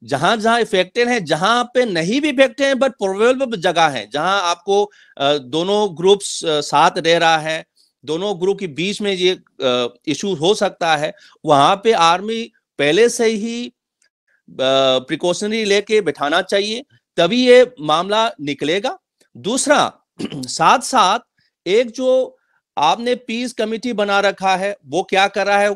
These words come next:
अभी तक किसी को पता नहीं है। कम से कम ये डायलॉग शुरू करें।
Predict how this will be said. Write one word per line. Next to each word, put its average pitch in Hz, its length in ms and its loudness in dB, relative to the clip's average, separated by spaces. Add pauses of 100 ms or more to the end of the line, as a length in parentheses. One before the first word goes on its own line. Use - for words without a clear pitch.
अभी 131 200 -6
तक 165 280 -6
किसी 160 180 -12
को 170 120 0
पता 160 320 -2
नहीं 147 240 -6
है। 151 180 -12 (1120)
कम 180 200 0
से 294 200 -2
कम 254 320 0
ये 233 140 0
डायलॉग 175 500 0
शुरू 208 260 0
करें। 95 340 -6